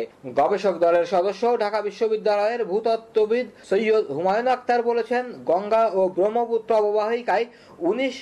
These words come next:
কিলোমিটার গভীর পলি জমে বাংলাদেশের যে ভূখণ্ড তৈরি হয়,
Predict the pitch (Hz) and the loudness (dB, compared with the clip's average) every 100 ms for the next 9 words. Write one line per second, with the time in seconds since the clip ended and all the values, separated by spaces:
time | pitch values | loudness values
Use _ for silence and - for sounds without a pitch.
0 | - 226 240 220 226 220 196 147 208 226 | -6 0 0 0 0 0 -2 -2 0 0
1 | 220 185 180 185 226 214 233 202 226 - | -2 -2 0 0 0 0 2 2 0 -6
2 | - - 147 185 208 226 220 220 170 160 | -20 -4 0 2 0 0 -2 -4 -2 -2
3 | 196 175 123 185 220 233 214 196 139 160 | -2 -2 -4 -2 -2 -2 -4 0 2 2
4 | 226 220 190 | 0 -2 0